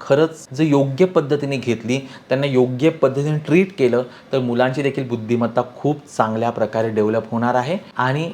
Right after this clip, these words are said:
मुलं, आपण नेहमी तो वापरतो की मातीचा गोळा आहे, जसा आपण आकार देऊ तशी ती मुलं घडत असतात.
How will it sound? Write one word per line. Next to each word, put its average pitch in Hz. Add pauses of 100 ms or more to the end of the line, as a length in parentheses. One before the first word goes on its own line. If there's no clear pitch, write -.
मुलं, 143 (1120)
आपण 135
नेहमी 127
तो 151 (140)
वापरतो 131
की 127
मातीचा 127
गोळा 123
आहे, 127
जसा 120
आपण 123
आकार 120
देऊ 127 (340)
तशी 123
ती 139
मुलं 131
घडत 127
असतात. 139